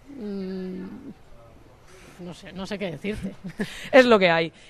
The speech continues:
Speaker 2: I quin va ser el missatge al vestidor quan arribeu amb aquest empat a un, eliminatòria oberta, es decidirà al Camp Nou en els pròxims noranta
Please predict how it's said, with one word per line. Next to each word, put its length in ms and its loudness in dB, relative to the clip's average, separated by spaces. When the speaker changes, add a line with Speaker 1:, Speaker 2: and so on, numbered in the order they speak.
Speaker 2:
I 760 2
quin 160 0
va 80 4
ser 140 0
el 80 -4
missatge 400 -4
al 80 -4
vestidor 480 -2
quan 180 -2
arribeu 460 0
amb 100 -2
aquest 240 -6
empat 300 -4
a 80 2
un, 180 0
eliminatòria 600 -2
oberta, 320 0
es 100 -6
decidirà 520 -2
al 260 0
Camp 220 -4
Nou 180 0
en 140 -4
els 100 -8
pròxims 480 -6
noranta 540 -2